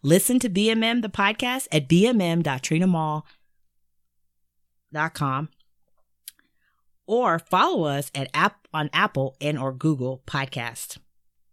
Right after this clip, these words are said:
Hello, I'm Trina Mall, B M M host. Believe and act as if it were impossible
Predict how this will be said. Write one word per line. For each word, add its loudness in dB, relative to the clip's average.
Hello, 4
I'm 2
Trina 2
Mall, 0
B 6
M 4
M 2
host. -4
Believe 4
and -4
act 0
as 2
if 2
it 0
were 0
impossible 0